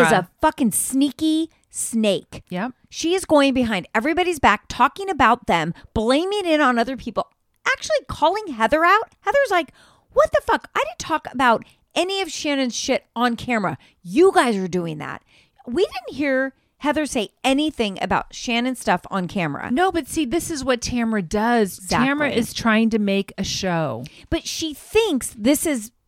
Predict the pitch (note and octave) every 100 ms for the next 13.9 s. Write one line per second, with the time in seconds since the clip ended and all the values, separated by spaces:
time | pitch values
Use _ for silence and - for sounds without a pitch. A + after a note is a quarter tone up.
0 | _ _ - A#3+ C4+ C#4 B3+ G#3+ G3+ A3
1 | C4 A#3 D3+ D#3+ F#3 - G#3 G3 F#3 -
2 | G3+ G3+ G#3 G3 G3+ A#3 _ C4 F#4 A4+
3 | G#4+ G3+ D#3 C#4+ F4 G#4 A3+ - A3+ C#4+
4 | D4+ C4 C#4+ F#4 - F4 - - B3+ B3+
5 | A#3+ A#3 - _ _ _ _ A3+ D#3 -
6 | C#4+ - - A#3+ F3+ F#3+ F3+ D3 - -
7 | - B3 D4 E4 A#3+ G3 A3+ D4+ E4 B3
8 | G#3+ G3+ F3+ F#3 F3 D#3+ D#3 D3 - _
9 | - D5 F5+ D#5+ B4 G#3 F3+ F3+ - C#3+
10 | - _ _ - D4 F#4+ E4+ A#3 G#3 -
11 | G3+ D4+ D4+ - C#4 C#4 - - - _
12 | - A3+ G#3 F#3+ F#3 - _ _ G3+ F#3+
13 | C#4+ C#4+ - C#4 B3+ A#3+ A#3 - -